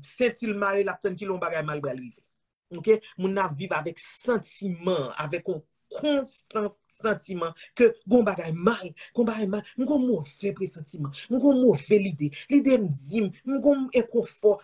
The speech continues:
M si g on bagay ki ka rive, enben, se de siy d anksyete ke sa ye. Oke, se de moun yo ki estrèmman jalou, ki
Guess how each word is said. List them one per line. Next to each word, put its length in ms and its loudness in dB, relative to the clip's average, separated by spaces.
M 100 -12
si 140 0
g 40 4
on 160 -2
bagay 400 -6
ki 140 -16
ka 160 -4
rive, 340 -6
enben, 300 6
se 320 4
de 140 -6
siy 260 -6
d 80 -2
anksyete 500 -6
ke 100 -8
sa 220 -10
ye. 140 -12
Oke, 320 4
se 200 4
de 100 6
moun 180 -6
yo 160 -8
ki 180 -10
estrèmman 720 -2
jalou, 680 4
ki 300 -8